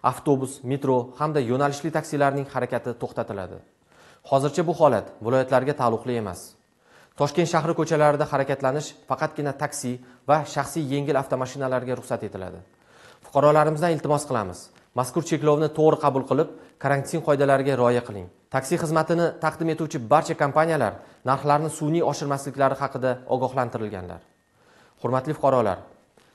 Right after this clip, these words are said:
zaruriyatsiz ko'chaga chiqmang. O'zingizni hamda oila a'zolaringizni sog'lig'iga befarq bo'lmang. Ortiqcha hissiyotlarga berilib, turli mishmishlarga ishonmang. O'zingiz ham asossiz uydirmalarni tarqatmang.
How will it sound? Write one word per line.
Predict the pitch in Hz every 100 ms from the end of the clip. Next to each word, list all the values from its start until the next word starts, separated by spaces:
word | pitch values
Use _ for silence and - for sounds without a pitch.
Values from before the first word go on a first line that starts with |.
| -
zaruriyatsiz | 107 131 139 151 156 156 180 170
ko'chaga | - 147 147 143
chiqmang. | - 143 113 87 - _ _ _ - _
O'zingizni | 143 139 160 151 151 160 107
hamda | - 156 156 147
oila | 135 143 151 156
a'zolaringizni | 151 147 147 147 143 147 147
sog'lig'iga | - 131 131 127 123
befarq | 123 127 117
bo'lmang. | 113 110 92 87 - _ _ -
Ortiqcha | 143 - - 180
hissiyotlarga | 165 - 156 151 151 147 135
berilib, | 139 139 156 - - - _
turli | - 139 165
mishmishlarga | 156 156 147 143 139 139
ishonmang. | 127 143 131 98 92 _ - _
O'zingiz | 135 131 151 160 156
ham | 139 95 92
asossiz | 135 - 143 156 143
uydirmalarni | 143 127 135 127 120 120
tarqatmang. | 123 117 113 110 92